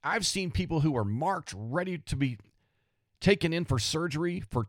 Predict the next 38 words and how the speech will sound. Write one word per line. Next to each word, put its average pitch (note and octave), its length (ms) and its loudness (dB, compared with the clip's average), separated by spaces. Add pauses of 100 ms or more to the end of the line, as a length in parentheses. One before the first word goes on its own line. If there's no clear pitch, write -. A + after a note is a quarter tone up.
tumors B2+ 520 -2
to C3+ 120 -2
be B2 140 0
removed, C3+ 520 2 (200)
and B2+ 140 2
their B2+ 100 4
cancer C#3 500 2
be G#2 140 2
gone. G2+ 440 2 (520)
I've D3 200 -2
seen E3+ 280 2
others E3+ 300 2
that D#3 120 2
had E3 260 2 (280)
forms F3+ 320 4
of C3+ 200 -2
blood F3+ 240 6
cancer A#2+ 500 0 (400)
that A#2 100 -4
have G2 160 -2
gone E3 300 6
in, B2+ 320 2
and B2 120 4
it - 120 -4
was G#2+ 160 0
gone. G#2+ 460 2 (600)
I've G#3+ 220 2
seen F3+ 260 0
times E3 380 -2
where C#3 140 4
multiple C3+ 540 2
people C3 300 4
were B2 120 2
prayed D#3+ 320 2
for F3 280 0
in C3+ 220 0
one D#3 340 2
instance, D3 680 -4